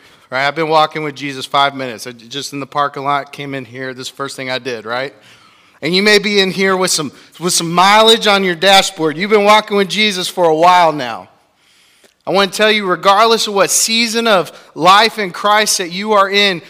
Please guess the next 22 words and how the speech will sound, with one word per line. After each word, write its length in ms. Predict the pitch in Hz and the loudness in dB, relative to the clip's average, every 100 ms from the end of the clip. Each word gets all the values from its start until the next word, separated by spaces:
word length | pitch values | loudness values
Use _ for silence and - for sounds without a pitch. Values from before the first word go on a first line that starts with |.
| - | -20
you 600 | - 156 214 247 254 247 - | -12 -2 2 2 0 -2 -6
can 240 | 190 175 | -6 -2
know 240 | 196 226 226 | 2 4 4
one 360 | 202 220 226 | 4 2 2
thing 200 | 226 214 | 0 -2
for 160 | 208 170 | -2 -4
certain, 540 | - 208 208 175 165 | -2 0 0 0 -2
and 180 | 170 170 | -2 0
that 220 | 202 220 | 0 2
is 220 | 202 185 | 0 0
that 160 | 170 151 | 0 -2
you 200 | 170 226 | -4 2
are 180 | 190 175 | 4 4
in 220 | 185 190 | 2 0
a 140 | 160 | -2
fight 540 | 156 - 196 175 - - - _ _ | -6 0 2 2 -2 -14 -20 _ _
today, 480 | - 160 185 190 135 | -6 0 4 4 2
a 140 | 135 165 | -2 -2
fight 440 | 196 196 160 - - _ _ _ | 2 4 2 -2 -12 _ _ _
for 240 | 160 170 | -2 -2
your 200 | 180 190 | 0 -2
faith. 540 | 185 247 220 123 - | -2 -2 -2 -2 -10